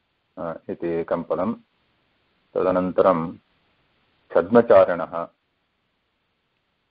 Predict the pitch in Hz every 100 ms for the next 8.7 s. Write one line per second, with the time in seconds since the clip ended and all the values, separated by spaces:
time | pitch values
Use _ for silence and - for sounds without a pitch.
0 | - 85 87 87 82 - 92 110 - _
1 | _ _ _ _ _ _ - 92 92 104
2 | 117 101 107 - - - 117 98 78 -
3 | _ _ _ _ - - 120 - - _
4 | _ _ _ _ _ _ _ _ _ -
5 | 85 - 98 98 92 92 107 - - _
6 | _ _ _ _ _ 92 104 80 - _
7 | _ _ _ _ _ _ _ _ - -
8 | - - 123 104 82 80